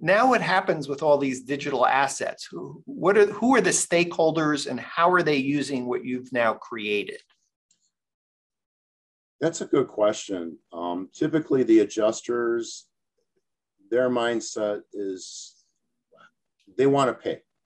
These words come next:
Speaker 2: There's no adjuster out there that doesn't wanna pay the claim. It's harder not to pay a claim, but they have to have digital, they have to have evidence of why they paid the claim 'cause their job is at stake. Uh, a lot of things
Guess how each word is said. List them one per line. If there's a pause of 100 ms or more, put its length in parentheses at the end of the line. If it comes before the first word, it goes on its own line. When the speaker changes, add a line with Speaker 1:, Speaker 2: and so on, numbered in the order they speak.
(500)
Speaker 2:
There's
no
adjuster
out
there
that
doesn't
wanna
pay
the
claim. (360)
It's
harder
not
to
pay
a
claim, (680)
but
they
have
to
have (160)
digital,
they
have
to
have (480)
evidence
of
why
they
paid
the
claim
'cause
their
job
is
at
stake. (680)
Uh,
a
lot
of
things